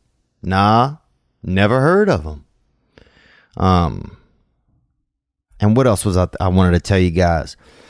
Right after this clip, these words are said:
Oh, walnuts are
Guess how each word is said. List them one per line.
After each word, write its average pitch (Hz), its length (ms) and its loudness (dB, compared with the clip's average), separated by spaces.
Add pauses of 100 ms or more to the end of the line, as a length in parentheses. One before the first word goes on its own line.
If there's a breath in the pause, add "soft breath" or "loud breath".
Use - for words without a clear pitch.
(320 loud breath)
Oh, 156 160 4
walnuts 107 1000 0
are 90 680 0